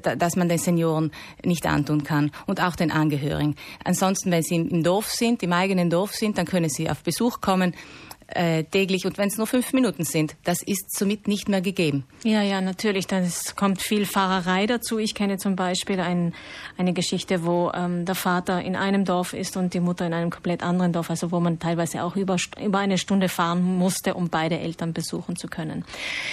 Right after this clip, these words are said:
Speaker 2: Die Leute wollen auch nicht raus aus ihren Wohnungen, solange sie noch daheim bleiben können. Das bedeutet auch dieses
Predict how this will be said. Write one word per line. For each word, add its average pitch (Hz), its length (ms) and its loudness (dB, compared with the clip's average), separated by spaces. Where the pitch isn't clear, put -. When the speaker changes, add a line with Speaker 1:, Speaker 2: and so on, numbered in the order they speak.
Speaker 2:
Die 247 60 4
Leute 226 400 2
wollen 247 240 4
auch 196 240 -2
nicht 208 280 -2
raus 202 400 0
aus 214 240 0
ihren 214 280 0
Wohnungen, 247 500 2
solange 202 460 0
sie 202 200 -2
noch 180 220 0
daheim 180 400 0
bleiben 180 380 0
können. 220 440 2
Das - 180 -4
bedeutet 160 540 -2
auch 175 200 -4
dieses 180 380 -4